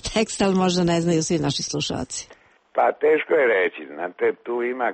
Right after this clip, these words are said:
Speaker 2: kvaka, e, e, osim Galenike i Jata, gde čujem da će uskoro biti izvršene prodaje, da će se to isplaćivati zbog, e, modela privatizacije,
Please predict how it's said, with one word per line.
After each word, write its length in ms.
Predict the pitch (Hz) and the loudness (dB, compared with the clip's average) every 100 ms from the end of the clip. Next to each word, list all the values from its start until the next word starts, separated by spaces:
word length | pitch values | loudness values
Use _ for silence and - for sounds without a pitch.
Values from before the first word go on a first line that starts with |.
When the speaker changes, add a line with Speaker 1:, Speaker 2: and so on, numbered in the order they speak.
| - | -2
Speaker 2:
kvaka, 640 | 110 120 - 123 110 98 | 0 0 0 0 2 0
e, 120 | - | 0
e, 1500 | 85 85 82 82 73 - - - - _ _ - 80 80 76 - - | 0 0 0 -2 -4 -12 -18 -18 -20 _ _ -10 -8 -6 -8 -10 -8
osim 440 | 95 - 98 87 | -8 -8 -16 -8
Galenike 540 | 87 90 95 104 101 92 | -4 -2 -4 -8 -10 -8
i 80 | 82 | -2
Jata, 440 | 76 73 - 110 | 0 -2 -2 -4
gde 320 | 85 80 78 80 | -4 -8 -8 -10
čujem 220 | 87 87 78 | -10 -10 -8
da 100 | 76 | -12
će 300 | 76 - 76 - _ _ _ _ - | -12 -12 -12 -14 _ _ _ _ -12
uskoro 440 | 90 - 87 85 | -12 -6 -2 -2
biti 300 | 85 85 87 | -4 -12 -14
izvršene 380 | 82 95 92 80 | -8 -8 -8 -4
prodaje, 340 | 95 98 92 | 0 0 0
da 140 | 87 87 | -2 -6
će 140 | - - | -6 -18
se 80 | 87 | -12
to 120 | 98 | -8
isplaćivati 840 | 92 - 85 - 95 98 - 90 80 - - | -8 -8 -18 -10 -4 -4 -4 -14 -14 -18 -10
zbog, 200 | 87 76 | -8 -6
e, 380 | 85 82 80 76 - _ _ | -2 0 0 -4 -8 _ _
modela 480 | - 90 92 104 117 | -8 -4 2 4 2
privatizacije, 1200 | - 85 85 - 87 85 - 98 95 85 78 67 | 0 -4 -6 -8 -4 -2 -4 -6 -2 0 -2 -6